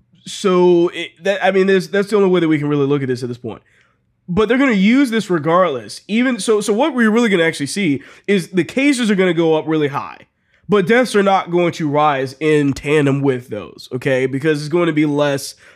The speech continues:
deadly, uh, just by, by the nature of mutation. So, but they're gonna use that regardless, and they're gonna focus on what's gonna give them the validation to shut down states, to shut down businesses again, to implement mask mandates and whatever they need to do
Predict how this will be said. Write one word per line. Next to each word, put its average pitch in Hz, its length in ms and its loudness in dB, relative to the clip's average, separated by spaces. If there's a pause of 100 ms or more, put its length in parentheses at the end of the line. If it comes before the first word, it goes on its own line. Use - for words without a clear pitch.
(180)
deadly, 135 540 -2
uh, 120 360 -8
just 135 260 -8
by, 151 180 2
by 147 180 0
the 143 60 0
nature 139 320 0
of 135 60 0
mutation. 127 580 -2
So, 135 340 0 (560)
but 170 140 0
they're 247 140 4
gonna 247 140 2
use 233 320 4
that 147 220 4
regardless, 170 680 0
and 165 180 -2
they're 185 80 4
gonna 190 140 4
focus 220 400 0
on 175 220 2
what's 180 180 0
gonna 180 220 0
give 165 400 -2
them 202 140 -2
the 208 60 0
validation 151 680 0
to 147 240 0
shut 147 320 -2
down 135 260 -4
states, 131 440 -10
to 151 300 -4 (200)
shut 156 260 -2
down 143 220 0
businesses 147 420 -4
again, 143 300 -2
to 170 180 -2
implement 160 380 -2
mask 139 340 -6
mandates 151 560 -2
and 165 180 -4
whatever 160 320 2
they 151 140 -2
need 143 120 -4
to 135 100 -6
do 175 420 0